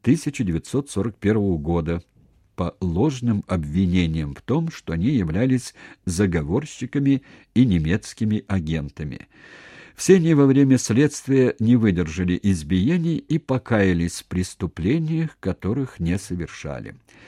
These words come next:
Потом несчастные от признаний, выбитых из них кулаками и резиновыми дубинками, отказались, но это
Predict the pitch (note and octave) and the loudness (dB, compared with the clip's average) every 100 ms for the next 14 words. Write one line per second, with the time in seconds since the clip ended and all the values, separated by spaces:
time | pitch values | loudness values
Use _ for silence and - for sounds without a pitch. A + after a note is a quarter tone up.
0 | - - - - - A#2 D#3 G#3 F3 - | -20 -20 -20 -20 0 2 4 2 0 -2
1 | B2 C3 C3+ - C#3+ C#3 - B2+ C3 - | 4 4 4 -2 -2 -2 -2 0 0 0
2 | A2+ - - F#2+ F2+ F#2+ A#2+ D#3+ D3+ C3 | -4 -4 -2 0 0 0 2 2 2 2
3 | B2 A2+ A2 A2 G2+ - G2+ F2 G2+ G#2+ | 2 -2 -4 -6 -6 -4 -4 0 -2 -2
4 | - - F#2+ F#2+ - G2+ F#2 F2+ - F2+ | -4 -4 -2 -2 -2 -2 -2 -2 0 0
5 | F2+ D#2 F2 D#2+ D#2+ D2+ D#2 D#2 D#2 E3 | 0 -4 -6 -4 -6 -6 -6 -6 -4 -4
6 | E3+ - E3 D#3 D#3+ - C#3 - - G2 | -4 -4 -4 -2 -4 -4 -6 -4 -4 -4
7 | E2 F#2+ C#3 D#3 D#3 - - G#2 F#2+ - | -2 -4 -2 -4 -6 -12 -12 -2 -2 -2
8 | F#2+ C#3+ - C#3 | -4 -4 -6 -8